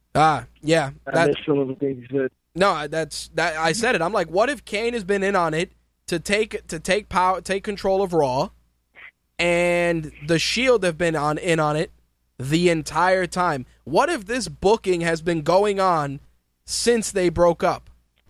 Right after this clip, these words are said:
Speaker 1: Just, j-, again, this is giving W W E a shitload of credit,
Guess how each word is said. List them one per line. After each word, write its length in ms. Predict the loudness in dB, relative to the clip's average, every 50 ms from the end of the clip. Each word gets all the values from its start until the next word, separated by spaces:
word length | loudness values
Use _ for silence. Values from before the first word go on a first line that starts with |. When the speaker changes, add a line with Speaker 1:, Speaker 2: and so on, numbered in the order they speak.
| _ -4
Speaker 1:
Just, 360 | 0 0 0 0 -2 -6 -10 -10
j-, 100 | -6 -4
again, 420 | -4 -2 0 0 0 0 -2 -6 -10 _ _ _ _ _ _ -4
this 220 | -2 -2 -2 0
is 140 | -2 -2 0
giving 300 | 0 0 0 0 0 0
W 280 | 2 0 2 0 0
W 300 | -2 -2 -2 -2 -2 -4
E 100 | -4 -4 -2 0
a 140 | 0 0
shitload 800 | 0 0 -2 -4 -4 -4 -4 -4 -4 -4 -4 -2 0 2 4 4
of 140 | 2 0 -4
credit, 400 | -4 -2 -2 -2 -2 -2 -8 -12